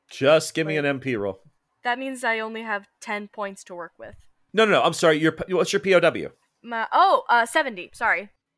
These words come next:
Speaker 1: That's what I'm looking for. I'm sorry. Yeah, I'm
Speaker 2: And,
Speaker 1: saying magic with your power, not your
Speaker 2: all right,
Speaker 1: actual
Speaker 2: that
Speaker 1: magic points.
Speaker 2: is, that's a regular success.
Speaker 1: No one sees you moving your lips as you trying to form the words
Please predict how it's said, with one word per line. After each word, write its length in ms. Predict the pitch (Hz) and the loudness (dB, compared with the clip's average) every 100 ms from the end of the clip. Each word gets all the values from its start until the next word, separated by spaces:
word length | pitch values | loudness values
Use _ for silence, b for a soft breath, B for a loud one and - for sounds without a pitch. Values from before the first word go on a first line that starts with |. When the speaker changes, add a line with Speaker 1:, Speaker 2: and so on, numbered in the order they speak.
| - | -2
Speaker 1:
That's 200 | 143 - | 0 -2
what 120 | 104 | -6
I'm 60 | 104 | -6
looking 180 | - | -10
for. 80 | - | -12
I'm 80 | 110 | -12
sorry. 220 | - 87 - _ _ _ _ _ 135 | -10 -10 -12 _ _ _ _ _ -2
Yeah, 60 | |
I'm 40 | 135 | 0
Speaker 2:
And, 60 | 220 | 2
Speaker 1:
saying 160 | 151 | 0
magic 220 | 139 123 | 0 -2
with 140 | 110 - | -4 -10
your 80 | 120 | -4
power, 260 | 123 92 | -2 -2
not 240 | 90 135 131 | 0 0 0
your 80 | 127 | 0
Speaker 2:
all 60 | |
right, 40 | 110 | -2
Speaker 1:
actual 200 | 110 110 | -2 -2
Speaker 2:
that 60 | - - | -2 -2
Speaker 1:
magic 60 | 220 | -6
points. 280 | 220 254 | -8 -10
Speaker 2:
is, 320 | 285 - - _ _ _ _ - | -12 -18 -20 _ _ _ _ -10
that's 200 | 233 240 | -8 -6
a 40 | |
regular 300 | 226 220 214 | -6 -6 -10
success. 560 | 208 208 - - - - B B B _ _ _ | -12 -14 -14 -14 -16 -18 B B B _ _ _
Speaker 1:
No 200 | - 220 | 0 2
one 200 | 214 185 | 4 0
sees 560 | 165 - 180 180 170 127 | -2 -4 -2 -2 -2 -2
you 300 | 131 127 117 | -2 -2 -2
moving 340 | 123 131 127 | -2 -2 -2
your 120 | 120 | -4
lips 400 | 117 117 113 - | -2 -2 -4 -10
as 260 | - 127 110 | -6 -4 -4
you 140 | 117 | -8
trying 320 | 110 131 120 113 | -6 -2 -2 -4
to 40 | |
form 280 | - 120 117 | -8 -6 -6
the 80 | 117 | -4
words 500 | 113 107 98 - | -4 -4 -8 -14